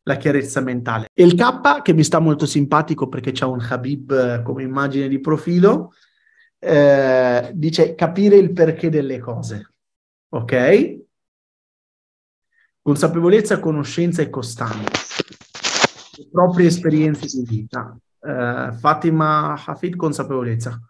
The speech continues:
Fatima, mm, Diaye dice conoscenza profonda di se stessi. Eh, Jessica dice conoscenza dei propri difetti e qualità. Intisar dice la fede.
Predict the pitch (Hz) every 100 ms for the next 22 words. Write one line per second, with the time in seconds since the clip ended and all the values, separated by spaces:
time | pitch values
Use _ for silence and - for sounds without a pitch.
0 | _ _ _ _ - 180 185 214 214 220
1 | 220 - 165 147 147 139 156 170 185 196
2 | 202 170 - 135 - - 156 147 - 190
3 | 185 151 117 160 170 160 139 117 120 113
4 | 127 104 - - - _ - 160 - 196
5 | 208 220 196 147 - - 160 170 208 214
6 | 185 147 160 165 151 139 180 180 175 -
7 | 123 120 113 113 - - _ _ _ _
8 | 156 147 160 165 202 185 151 - 139 160
9 | 156 - 127 113 107 104